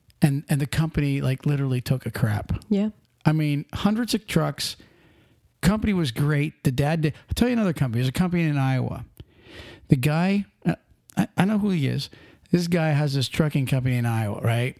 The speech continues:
Speaker 1: He started out as a trucker, built this thing up. He's
Speaker 2: Mm-hmm.
Speaker 1: got friends. He's good friends, like, you know, in the trucking association, blah, blah, blah. And if you're out there, you know who I'm talking about. So what does he do?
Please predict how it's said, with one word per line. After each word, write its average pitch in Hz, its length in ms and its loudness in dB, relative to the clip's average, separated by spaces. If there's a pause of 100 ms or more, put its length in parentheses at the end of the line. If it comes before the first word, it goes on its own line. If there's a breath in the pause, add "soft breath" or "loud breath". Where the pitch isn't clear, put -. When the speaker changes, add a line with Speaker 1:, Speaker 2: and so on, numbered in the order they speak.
(100)
Speaker 1:
He 120 120 2
started 127 340 0
out 139 160 0
as 143 80 -2
a 139 60 -6
trucker, 196 420 -2
built 143 320 -2
this 139 160 -2
thing 151 220 0
up. 294 300 -2 (280)
He's 185 180 2
Speaker 2:
Mm-hmm. 190 100 0
Speaker 1:
got 196 120 -2
friends. 208 520 2
He's 147 240 0
good 160 200 0
friends, 160 320 0
like, 147 180 -2
you 165 280 -2
know, 156 160 0
in 151 160 0
the 151 80 -2
trucking 147 400 0
association, 143 680 0
blah, 127 160 0
blah, 143 140 0
blah. 117 400 0 (1000 soft breath)
And 110 120 2
if - 100 -4
you're 120 120 0
out 131 160 -2
there, 139 100 0
you 131 120 0
know 131 80 2
who 127 60 0
I'm 139 100 -2
talking 131 320 -2
about. 120 340 -2 (1700 soft breath)
So - 180 2
what 131 140 0
does 147 120 -2
he 156 100 -2
do? 165 380 -2